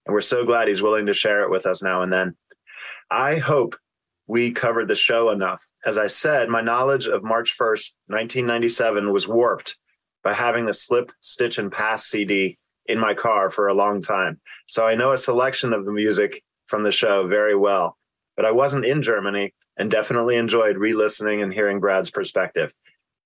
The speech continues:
I'm gonna wave to my co-hosts, Benji Eisen and R J B, and they were both suspiciously busy today and had to sit this one out. Also, thanks to the Undermine team at large,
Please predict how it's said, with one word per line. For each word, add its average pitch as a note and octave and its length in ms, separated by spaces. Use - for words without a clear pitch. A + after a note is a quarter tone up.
I'm G2+ 80
gonna A2 140
wave C3 260
to D3+ 80
my C#3 160
co-hosts, B2 840
Benji A2+ 420
Eisen A#2+ 480
and G2 140
R G#2 280
J A2 200
B, G#2+ 480
and G2+ 100
they G#2 80
were G#2 140
both A#2 260
suspiciously A2+ 800
busy F#2+ 640
today F#2 520
and F#2+ 100
had G#2 180
to A2 80
sit B2 240
this B2 180
one A2+ 160
out. A2 300
Also, A2+ 300
thanks C3+ 460
to - 140
the A#2 200
Undermine A2+ 640
team A#2 300
at F#2+ 100
large, G#2 640